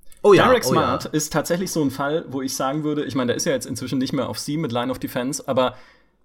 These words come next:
Speaker 2: da hätte mal bei Valve ein Mensch dieses Spiel in die Hand nehmen können und auch mit dem Entwickler
Speaker 1: <laughs>
Speaker 2: einfach mal sprechen. Warum macht ihr nicht einfach mal kurz einen Skype-Chat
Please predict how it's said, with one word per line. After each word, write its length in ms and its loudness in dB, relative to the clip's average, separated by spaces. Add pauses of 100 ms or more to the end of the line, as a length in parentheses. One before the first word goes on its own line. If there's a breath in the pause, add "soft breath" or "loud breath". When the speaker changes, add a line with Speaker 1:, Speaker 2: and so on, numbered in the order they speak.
(160)
Speaker 2:
da 280 2
hätte 220 0
mal 240 4
bei 180 2
Valve 320 2
ein 140 0
Mensch 300 0
dieses 240 -4
Spiel 240 -4
in 100 -6
die 120 -2
Hand 220 0
nehmen 220 0
können 260 0
und 120 -2
auch 100 -2
mit 120 2
dem 120 2
Entwickler 400 0
Speaker 1:
<laughs> 20 -2
Speaker 2:
einfach 200 0
mal 200 0 (240 loud breath)
sprechen. 720 -4 (200 loud breath)
Warum 240 4
macht 180 0
ihr 60 4
nicht 180 0
einfach 160 -2
mal 120 0
kurz 280 0
einen 80 2
Skype-Chat 760 -2